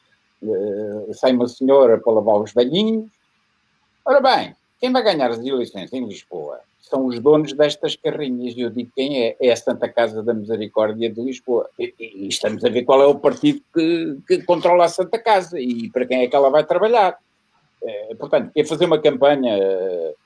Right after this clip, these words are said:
à americana, qu-, qu-, quando o problema está aqui na rua com a Santa Casa da Misericórdia e com os apoios, eh, efetivos que eu sinto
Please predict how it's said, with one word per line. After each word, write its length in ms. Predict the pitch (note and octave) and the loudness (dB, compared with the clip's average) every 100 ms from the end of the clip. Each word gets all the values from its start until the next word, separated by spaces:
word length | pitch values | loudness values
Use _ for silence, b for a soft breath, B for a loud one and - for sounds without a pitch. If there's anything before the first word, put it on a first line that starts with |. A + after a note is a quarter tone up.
| _ | _
à 140 | G#2+ B2 | -2 0
americana, 720 | B2 A2+ G#2 - B2+ C3 A#2 | 0 -4 -6 -2 0 -2 -4
qu-, 240 | - B2 | 0 -2
qu-, 200 | - A#2+ A2 | -2 -12 -2
quando 200 | C#3 B2+ | 0 0
o 80 | B2 | -2
problema 340 | B2 B2+ B2 | -2 -2 0
está 160 | B2 A#2+ | 0 0
aqui 200 | - C3 | 0 -4
na 160 | A#2+ G#2+ | -2 -2
rua 380 | G2 A#2 A#2+ - | -2 0 0 -2
com 160 | A#2 G#2+ | -4 -2
a 60 | |
Santa 260 | G2+ A2+ A2 | -4 -6 -4
Casa 300 | A2+ A2 G#2+ | -2 -4 -4
da 120 | G#2+ | -6
Misericórdia 880 | G2+ G#2+ F#2+ F#2 A2 A2+ G#2+ G#2 G2 | -6 -10 -12 -4 0 0 -2 -6 -6
e 200 | G2+ G2+ - | -6 -8 -6
com 220 | G#2+ G2+ | -6 -6
os 140 | F2+ G2 | -8 -8
apoios, 540 | - G#2 G#2+ G2 F2+ _ - | -2 0 2 0 -2 _ -12
eh, 260 | F2+ E2+ E2+ _ _ _ _ - | -10 -8 -12 _ _ _ _ -8
efetivos 1000 | D#3 - B2 A#2 C3 D#3+ E3 B2+ G#2 - | -4 2 2 2 0 0 0 -4 -6 -8
que 120 | A#2 | -8
eu 80 | - | -8
sinto 380 | - A#2+ B2 | -12 -10 -10